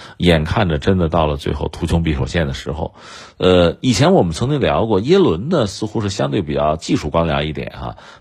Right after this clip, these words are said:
对取消中国，呃，输美产品那个关税，那是美国人干的事儿嘛，特朗普给加的关税，呃，四次嘛，就是如果能取消，对局部的解决美国通胀问题是有效的。但是我不是说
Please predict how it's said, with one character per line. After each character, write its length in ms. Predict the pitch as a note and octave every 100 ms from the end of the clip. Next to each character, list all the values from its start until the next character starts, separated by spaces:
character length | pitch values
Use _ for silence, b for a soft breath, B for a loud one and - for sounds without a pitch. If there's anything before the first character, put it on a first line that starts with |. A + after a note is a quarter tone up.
| -
对 520 | G#2 F2 D#2+ D2 C#2+
取 240 | - F2+
消 240 | E2 C3+ B2+
中 240 | B2+ A#2+
国， 320 | F2+ F#2 G2+ B B B B
呃， 240 | - - -
输 160 | -
美 120 | A2+ E2+
产 200 | E2+ G#2
品 160 | D2+
那 80 | E2+
个 80 | E2
关 260 | C#3+ F3
税， 220 | F#3+ G3+ - -
那 80 | D#2+
是 140 | F2
美 160 | F#2 D2
国 120 | F2
人 120 | F2
干 160 | F2 D#2+
的 100 | D2
事 140 | -
儿 80 | D#2
嘛， 120 | C2+ C#2 -
特 100 | F2
朗 140 | F2+
普 120 | F2+
给 120 | E2
加 200 | C#2+ F2
的 80 | D2+
关 220 | C#2+ D#2
税， 180 | D2+ C2+ - B B B
呃， 240 | - C2+
四 220 | B1 - G2+
次 180 | -
嘛， 160 | E2 C#2
就 140 | - D#2
是 240 | D2+ C#2+ B B
如 120 | G#2+
果 100 | G2+
能 120 | A#2+
取 220 | B2 D2+
消， 340 | C#2+ A2+ A#2 -
对 520 | - E2 D2+ - - - b b b -
局 340 | - B2+ G3+
部 320 | G#3+ A#3 A2+
的 220 | D2+ C#2 - _
解 240 | - F2+ D2+
决 160 | E2+
美 180 | F2 D2
国 140 | C#2
通 200 | D2+ -
胀 140 | D#2+ D#2
问 140 | C#2+
题 220 | C2 -
是 160 | B1 C#2
有 120 | B1
效 300 | - C#2 A#1+
的。 80 | A#1+
但 180 | - D#3
是 240 | D3 D3 C3
我 180 | F#2+
不 100 | G#2+
是 60 | B2+
说 300 | C#3 A#2 A2+